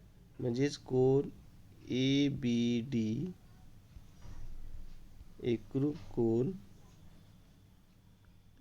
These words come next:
एसीडी झालं. अशा प्रकारचं हे आपल्याला सोडवता येईल. त्यानंतर विनयने दर साल दर शेकडा दहा दराने तीन वर्षासाठी बारा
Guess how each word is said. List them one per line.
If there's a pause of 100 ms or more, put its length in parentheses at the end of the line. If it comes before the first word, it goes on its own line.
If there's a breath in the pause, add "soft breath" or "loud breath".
(540)
एसीडी (2250)
झालं.
अशा
प्रकारचं
हे
आपल्याला
सोडवता
येईल. (720 soft breath)
त्यानंतर
विनयने
दर
साल
दर
शेकडा
दहा
दराने
तीन
वर्षासाठी
बारा